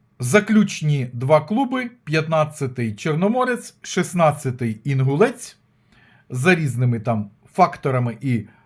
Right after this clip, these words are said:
показниками, е, закривають турнірну таблицю Прем'єр-ліги. Що сказати про Верес?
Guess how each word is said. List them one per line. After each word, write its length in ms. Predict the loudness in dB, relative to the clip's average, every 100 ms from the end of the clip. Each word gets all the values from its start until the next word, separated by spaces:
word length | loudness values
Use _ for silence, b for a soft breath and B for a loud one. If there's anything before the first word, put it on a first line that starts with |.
| _
показниками, 800 | -4 0 0 0 0 -2 0 -2 B B B B -8
е, 340 | -4 -2 -2 -2
закривають 1900 | -4 -2 4 6 6 4 -4 _ _ _ -4 -2 0 2 2 0 -6 -10 -20 _ _ _ _ _ _ _ _ _ _ _ _
турнірну 560 | -2 0 0 -2 -2 -2
таблицю 760 | -2 0 0 0 -2 -6 -6 -12 _ _ _ _ _ _ _
Прем'єр-ліги. 800 | -2 0 2 0 -2 -6 -12 -20 _ _ _ _ _ b b b b b b b _ _ _ _ _ _ _ _ _ _ _ _ _ _ _ _
Що 520 | -8 -2 0 2 0 -6
сказати 640 | -4 4 6 6 2 -2
про 420 | 0 6 6 4
Верес? 760 | -2 0 0 0 -8 -18 -20